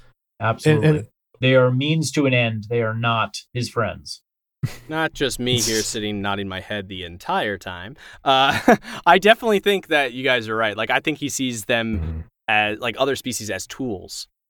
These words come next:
Speaker 3: um, rather than individuals and, like, you know, sentient <laughs> creatures, if you will. And, and that's the thing, like, post Mass Effect two, it's, I, <laughs> I actually titled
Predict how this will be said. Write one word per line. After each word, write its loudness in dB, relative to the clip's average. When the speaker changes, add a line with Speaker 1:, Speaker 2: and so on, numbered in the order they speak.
Speaker 3:
um, -4
rather -2
than -8
individuals -10
and, -16
like, -14
you -14
know, -18
sentient -6
<laughs> -8
creatures, -2
if -16
you -18
will. -14
And, 0
and 2
that's 4
the -10
thing, 2
like, -2
post 2
Mass -2
Effect -6
two, -4
it's, -2
I, 2
<laughs> -2
I 0
actually 0
titled -4